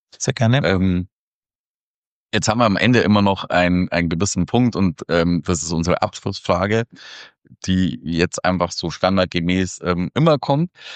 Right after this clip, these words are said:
Speaker 2: Und ich bin gespannt, ob wir heute was Positives, was Negatives, was, ähm, was Emotionales hören.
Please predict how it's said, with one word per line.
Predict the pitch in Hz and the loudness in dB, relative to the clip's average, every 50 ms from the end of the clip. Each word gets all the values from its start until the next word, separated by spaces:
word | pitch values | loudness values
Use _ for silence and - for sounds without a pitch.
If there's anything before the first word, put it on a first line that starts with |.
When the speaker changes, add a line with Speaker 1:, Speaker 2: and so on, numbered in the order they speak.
| - _ _ | -20 _ _
Speaker 2:
Und | - 101 110 - - | -4 -4 -4 -2 -4
ich | 92 - - | -6 -4 0
bin | 110 117 131 135 113 | 0 2 2 2 0
gespannt, | 95 90 - - 117 143 185 202 175 - - - | -2 -4 -2 0 0 2 2 2 0 -2 -4 -2
ob | - 107 - - | -2 -2 -2 0
wir | 98 104 95 92 - - | 2 2 4 2 2 0
heute | 107 101 104 92 - 90 90 87 85 - - | 0 0 0 0 0 0 0 2 0 -2 -2
was | 69 87 80 78 - - - | 0 0 0 0 -2 -8 -8
Positives, | - 127 143 170 180 156 - - 139 131 127 131 135 131 131 117 - | -4 -2 0 0 0 -2 -4 -4 -6 -4 -2 0 0 0 0 -2 -2
was | - 73 82 - - | -4 -4 -4 -2 -2
Negatives, | 101 120 127 131 123 101 - 107 107 104 95 110 107 107 110 104 - - - | -2 -2 0 -2 -4 -4 -4 -6 -6 -4 -2 -2 -2 -2 -2 -4 -6 -6 -2
was, | 87 85 82 85 78 - - - | -2 0 0 -2 -4 -8 -10 -6
ähm, | - 87 87 82 82 82 82 82 - _ _ _ _ _ _ _ _ _ _ _ _ _ _ _ | -2 -2 0 0 -2 -4 -8 -10 -14 _ _ _ _ _ _ _ _ _ _ _ _ _ _ _
was | - 98 98 - | -4 -4 -2 0
Emotionales | - 139 160 175 165 147 - - 123 123 117 117 120 123 123 120 - - | 2 2 4 4 2 2 0 0 2 4 4 4 4 2 2 -2 -2 0
hören. | - 120 120 123 127 139 151 147 | 2 4 4 4 4 4 2 0